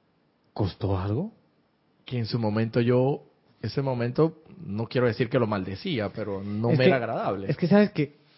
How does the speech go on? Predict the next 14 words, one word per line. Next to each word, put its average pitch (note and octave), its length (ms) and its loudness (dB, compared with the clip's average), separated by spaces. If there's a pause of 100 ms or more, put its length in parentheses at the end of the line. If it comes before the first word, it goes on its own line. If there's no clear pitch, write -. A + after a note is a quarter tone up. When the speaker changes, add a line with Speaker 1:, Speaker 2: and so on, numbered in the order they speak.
(400)
Speaker 2:
Pero - 160 0
Speaker 1:
hay G#3+ 120 6
muchas - 300 4
Speaker 2:
ahora - 120 -6
Speaker 1:
cosas A#3 280 8
que F#3 100 2
tienen F#3+ 240 4
que F3 60 6
Speaker 2:
yo F3 40 8
Speaker 1:
ver D3 120 8
Speaker 2:
lo - 60 4
Speaker 1:
con F3+ 140 8
Speaker 2:
bendigo. C#3+ 260 8
Speaker 1:
la, A2+ 260 -10